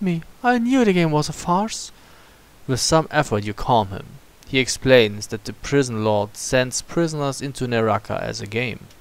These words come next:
He has become lost in this maze and does not know where the prison is. He will not accept your help and runs away. Suit yourself then.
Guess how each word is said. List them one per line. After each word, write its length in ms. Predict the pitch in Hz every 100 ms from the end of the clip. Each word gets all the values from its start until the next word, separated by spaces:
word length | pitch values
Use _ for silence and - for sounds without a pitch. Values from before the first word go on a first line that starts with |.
| - - - - - - - -
He 100 | 117
has 240 | 139 151
become 380 | 147 143 139 131
lost 380 | 135 139 - -
in 120 | 113
this 260 | 104 -
maze 440 | 104 95 101 107 -
and 240 | 117 113
does 320 | 117 127 -
not 340 | 127 127 131 -
know 220 | 117 123
where 260 | 113 110 113
the 80 |
prison 380 | 110 - 131 -
is. 340 | 82 - - - -
He 120 | 110
will 240 | 107 123
not 240 | 131 139 117
accept 420 | 117 - 113 -
your 100 | 107
help 260 | 113 110
and 220 | 117 104 101
runs 280 | 123 156
away. 260 | 165 139 - - - - - - - - - - - - - - -
Suit 460 | - - 110 95 -
yourself 420 | 104 135 165 -
then. 480 | 117 117 120 117